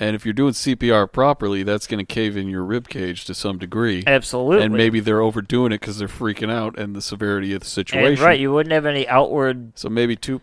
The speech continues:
Speaker 1: yeah.
Speaker 2: You would not have any outward signs from C P R. You might have, you know, a little
Speaker 1: Yeah, a
Speaker 2: bit
Speaker 1: little,
Speaker 2: of
Speaker 1: little
Speaker 2: bruising,
Speaker 1: bruise on the
Speaker 2: but,
Speaker 1: sternum.
Speaker 2: I mean, especially in cold weather like that, I don't know, do you bruise easier or harder 'cause your blood is already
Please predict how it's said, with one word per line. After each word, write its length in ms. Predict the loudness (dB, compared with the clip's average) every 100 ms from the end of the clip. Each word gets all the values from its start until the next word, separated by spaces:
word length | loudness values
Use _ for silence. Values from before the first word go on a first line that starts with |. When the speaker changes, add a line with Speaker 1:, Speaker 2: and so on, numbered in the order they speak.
| -8
Speaker 1:
yeah. 280 | -6 -6 -4
Speaker 2:
You 100 | -2
would 100 | 4
not 200 | 6 8
have 100 | 6
any 160 | 4 2
outward 540 | 8 8 8 4 2 0
signs 680 | 0 4 4 2 -4 -14 -18
from 360 | -2 0 0 -2
C 220 | -6 -6
P 140 | -2
R. 60 | 0
You 140 | 2
might 240 | 6 6 6
have, 220 | 2 2
you 240 | -2 -2
know, 160 | 2 2
a 40 |
little 280 | 4 6 8
Speaker 1:
Yeah, 60 | 10
a 20 |
Speaker 2:
bit 0 |
Speaker 1:
little, 200 | 10 10
Speaker 2:
of 60 | 8
Speaker 1:
little 160 | 6
Speaker 2:
bruising, 220 | 4 6 8
Speaker 1:
bruise 200 | 8 8
on 60 |
the 40 | 6
Speaker 2:
but, 80 | 6
Speaker 1:
sternum. 380 | 4 2 2 -4 _ _ _ _ -2
Speaker 2:
I 60 | 0
mean, 180 | 2
especially 520 | 0 0 2 2 -2 -4
in 140 | -6 -16 -4
cold 260 | 0 2
weather 300 | 2 4 6
like 180 | 4 4
that, 240 | 4 4
I 80 | 4
don't 180 | 0 0
know, 320 | 2 2 -2 -8
do 100 | -6
you 120 | -6
bruise 420 | -4 -4 -4 -4
easier 440 | -6 -6 -4 -2 0
or 240 | 0 0
harder 400 | 4 4 4 -2
'cause 180 | -6 -6
your 100 | -6
blood 340 | -6 0 2 2
is 120 | -2
already 520 | -2 -2 -2 -4 -6